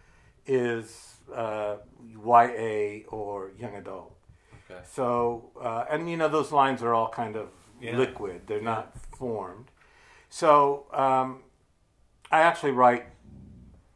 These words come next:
Speaker 1: in the whole spectrum of those things.
Speaker 2: Okay.
Speaker 1: My last two books, I think I had a picture book in between, but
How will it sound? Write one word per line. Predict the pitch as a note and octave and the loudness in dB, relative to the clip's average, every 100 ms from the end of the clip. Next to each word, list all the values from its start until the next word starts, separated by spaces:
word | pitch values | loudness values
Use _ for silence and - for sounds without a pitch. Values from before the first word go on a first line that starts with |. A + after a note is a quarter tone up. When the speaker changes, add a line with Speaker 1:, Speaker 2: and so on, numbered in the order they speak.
| _ _ _ _ _ - | _ _ _ _ _ -10
Speaker 1:
in | B2 | -6
the | |
whole | A2+ A#2 | -4 -4
spectrum | - - G#2 - F#2+ | -8 -10 -10 -10 -12
of | F#2 F2 | -16 -16
those | F2+ F2+ E2+ - _ _ _ | -16 -16 -18 -20 _ _ _
things. | F#2+ F#2+ | -20 -18
Speaker 2:
Okay. | G2 F#2+ - - _ _ _ | -20 -20 -20 -20 _ _ _
Speaker 1:
My | B2 | -2
last | C3 C#3 D3+ - | 6 8 8 4
two | - C3+ | -8 -8
books, | A2+ A2 A2 - - - - | -6 -8 -8 -18 -20 -20 -12
I | A#2+ A#2+ | -8 -8
think | F3 | -8
I | C#3+ | -6
had | |
a | A#2 | -8
picture | C3+ C#3 B2 | -8 -12 -12
book | G2+ G#2 | -12 -12
in | A2 | -14
between, | G2 G2+ A2 G2 F#2 | -14 -16 -16 -16 -18
but | F#2 F#2 | -18 -20